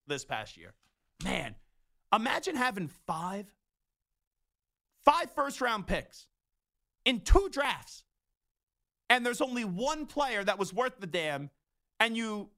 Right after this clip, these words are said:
could argue that it's the position in the league that is the least valued position in the N F L. If nothing, just kinda describes what the Raiders have been for the last, I'll be nice here, four or five years?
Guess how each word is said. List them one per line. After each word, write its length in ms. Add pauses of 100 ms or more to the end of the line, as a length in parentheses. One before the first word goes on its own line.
(100)
could 140
argue 340
that 160
it's 180
the 100
position 460
in 100
the 80
league 480 (420)
that 160
is 160
the 140
least 400
valued 500
position 640 (640)
in 100
the 140
N 120
F 220
L. 220 (680)
If 180
nothing, 580 (680)
just 220
kinda 300
describes 500
what 160
the 80
Raiders 380 (140)
have 400
been 340 (560)
for 100
the 80
last, 640 (480)
I'll 80
be 140
nice 240
here, 80
four 180
or 40
five 200
years? 300